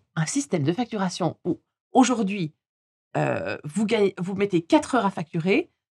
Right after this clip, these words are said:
je vous propose un système informatique où vous ne passerez plus que deux heures à facturer. L'objet de valeur, ça devient le temps à gagner. L'ennemi, c'est quoi ?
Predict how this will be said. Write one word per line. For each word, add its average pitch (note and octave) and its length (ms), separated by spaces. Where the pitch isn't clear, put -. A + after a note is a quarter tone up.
je D#3+ 200
vous D#4+ 140
propose C#4+ 320
un B3+ 60
système - 360
informatique G#3 480
où A#3 260
vous F3 160
ne F#3 60
passerez F3+ 280
plus B3 180
que - 260
deux F3 340
heures A#3 120
à F3+ 60
facturer. - 440
L'objet G3+ 280
de C#3+ 60
valeur, F#3+ 340
ça - 120
devient E3+ 380
le E3+ 240
temps G#3+ 160
à F3+ 60
gagner. D3+ 360
L'ennemi, A#3 580
c'est - 180
quoi ? E3 320